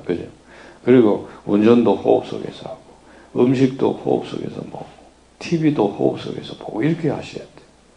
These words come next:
그래, 이, 여기서 굉장히 나온다. 이십사 시간을 언약을 붙잡고 기도. 그리고 깊은 기도의 시간이 있어요.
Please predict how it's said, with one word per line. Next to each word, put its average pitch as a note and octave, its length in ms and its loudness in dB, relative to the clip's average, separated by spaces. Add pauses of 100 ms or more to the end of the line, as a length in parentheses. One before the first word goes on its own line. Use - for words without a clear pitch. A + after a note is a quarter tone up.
(500)
그래, D3 160 6
이, A#2+ 300 0
여기서 D3 420 6 (840)
굉장히 D3 460 6
나온다. E2 360 0 (420)
이십사 D3 640 4
시간을 B2+ 680 4 (1000)
언약을 E2+ 440 0
붙잡고 - 320 -12 (160)
기도. - 120 -20 (1700)
그리고 F2 600 0 (3500)
깊은 - 640 -4
기도의 F2 380 -4
시간이 - 320 -16
있어요. - 300 -20